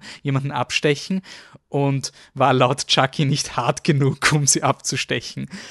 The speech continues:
Und Chucky kommt dann wieder und sagt, "Na gut, du weißt genau, was das bedeutet.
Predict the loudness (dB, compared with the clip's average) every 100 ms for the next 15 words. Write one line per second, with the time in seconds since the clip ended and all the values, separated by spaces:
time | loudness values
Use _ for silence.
0 | -18 -10 -6 0 2 2 2 2 2 2
1 | 0 0 2 0 2 0 0 -4 0 0
2 | -2 -6 _ -6 0 4 4 2 -2 -4
3 | -6 -6 -6 -4 -6 -4 -6 -6 -6 -2
4 | 0 0 -6 -16 -18